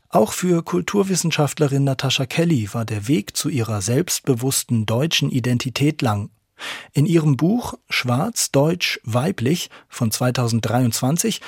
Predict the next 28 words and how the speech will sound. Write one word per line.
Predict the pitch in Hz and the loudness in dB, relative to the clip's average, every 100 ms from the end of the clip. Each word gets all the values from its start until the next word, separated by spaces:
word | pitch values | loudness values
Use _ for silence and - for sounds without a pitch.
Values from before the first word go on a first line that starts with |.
| - - _ | -18 -20 _
schildert | - 175 214 240 | -2 0 2 0
sie | - 180 | 0 -2
unter | - 165 190 165 | 2 2 2 2
anderem, | 135 170 180 120 123 120 | 2 2 0 0 -2 -2
wie | 120 | -2
sie | 123 135 | -2 -2
als | 113 - | -4 -4
Jugendliche | 151 196 196 151 147 - | -2 2 2 2 0 0
in | 139 120 | 0 2
der | 120 | 2
norddeutschen | 123 147 - 131 117 117 | 4 2 2 0 0 -2
Provinz | - 113 156 160 - | -2 0 2 2 0
mit | 143 | -2
ihrer | 151 127 127 | 0 -2 -2
Situation | 123 - 131 - 175 170 | -4 -4 -4 -4 -2 -2
hadert. | 120 101 104 - - _ _ - - - | -2 -4 -6 -10 -18 _ _ -14 -14 -4
Sie | - | -2
fühlt | 151 208 202 | 2 0 0
sich | 175 | 0
oft | - - | 0 0
allein, | 131 117 113 107 110 _ | 0 2 2 -2 -6 _
ausgegrenzt | 147 165 - 120 113 117 143 - - | 2 2 2 0 0 0 -2 -4 -4
und | 143 - | -4 0
findet | 160 139 120 | 0 2 2
Rückzugsorte | 175 - - 180 - 143 147 156 | 0 0 -4 -4 0 0 2 0
in | 151 | 0
der | 127 | 2
Musik | 117 113 180 | 0 0 -2